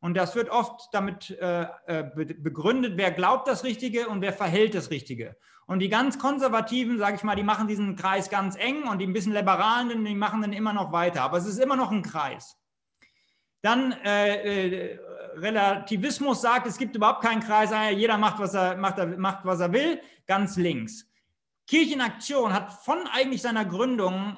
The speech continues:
ähm, und deswegen hat der Heiner mir das auch geschickt, weil er da an mich denken, äh, äh, musste auch, und ich hatte ihn dann gefragt, äh, mir das, das Bild auch nochmal zu schicken, ähm, äh, hat, äh, gesagt, diese, dieser mittle-, mittleres Bild fasst das eigentlich ganz gut zusammen. Es ist nicht alles relativ,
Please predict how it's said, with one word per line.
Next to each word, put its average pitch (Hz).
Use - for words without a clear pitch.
ähm, 185
und 190
deswegen 214
hat 226
der 208
Heiner 240
mir 220
das 202
auch 196
geschickt, 247
weil 190
er 185
da 190
an 190
mich 254
denken, 190
äh, 175
äh, -
musste 202
auch, 202
und 196
ich 170
hatte 190
ihn 185
dann 180
gefragt, 196
äh, 180
mir 175
das, -
das -
Bild 208
auch 185
nochmal 175
zu 160
schicken, 165
ähm, 170
äh, 180
hat, 220
äh, 196
gesagt, 180
diese, 190
dieser 170
mittle-, 208
mittleres 220
Bild 190
fasst -
das 208
eigentlich 202
ganz 190
gut 202
zusammen. 160
Es 143
ist 180
nicht 262
alles -
relativ, 214